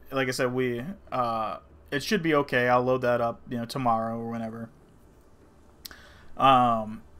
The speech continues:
and it has the arrival of the Sunbeam and all the,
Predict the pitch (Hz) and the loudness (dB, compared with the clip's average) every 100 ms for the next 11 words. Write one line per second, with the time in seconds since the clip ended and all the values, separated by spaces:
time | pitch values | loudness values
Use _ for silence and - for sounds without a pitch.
0 | - - - - 156 156 151 151 135 139 | -20 -20 -14 -2 0 2 6 6 6 4
1 | 135 135 139 135 127 123 113 - - 196 | 2 6 6 6 4 0 -2 -4 6 6
2 | 160 131 127 117 113 113 - - - - | 6 2 0 0 -4 -6 -14 -16 -16 -16
3 | - - - - - - 135 147 147 135 | -16 -18 -20 -20 -20 -6 4 6 6 4
4 | 127 | -2